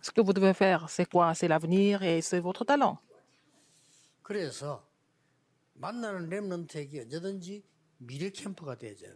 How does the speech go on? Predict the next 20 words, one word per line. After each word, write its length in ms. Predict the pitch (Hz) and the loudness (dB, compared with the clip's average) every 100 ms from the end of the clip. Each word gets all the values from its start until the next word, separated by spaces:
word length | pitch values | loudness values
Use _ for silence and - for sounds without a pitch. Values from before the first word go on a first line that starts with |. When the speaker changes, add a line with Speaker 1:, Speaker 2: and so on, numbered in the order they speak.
| - | -4
Speaker 1:
Il 100 | 240 | 4
faut 160 | 285 | 4
pouvoir 340 | 233 254 285 320 | 4 4 4 4
faire, 260 | 294 277 | 4 6
euh, 300 | 226 196 190 | 6 6 6
la 200 | 180 175 175 | 6 4 2
campagne 340 | 190 190 240 | 0 2 4
de 80 | 196 | 6
l'avenir, 580 | 202 202 214 247 233 190 | 6 4 4 6 4 6
euh, 280 | 185 180 185 - - - | 6 4 0 -12 -20 -2
avec 420 | 175 175 185 208 | 4 6 4 4
les 100 | 196 | 2
remnants 300 | 196 208 247 | 4 6 4
que 120 | 247 220 | 4 2
vous 60 | |
Speaker 2:
기도는 180 | 196 185 | 2 2
Speaker 1:
rencontrez. 300 | 196 - 160 | 2 2 0
Speaker 2:
누구나 200 | - 175 | -2 -6
하지만은요. 600 | 175 156 147 135 110 92 120 175 _ _ _ _ _ _ _ | -10 -10 -10 -10 -12 -18 -20 -20 _ _ _ _ _ _ _
어, 80 | _ | _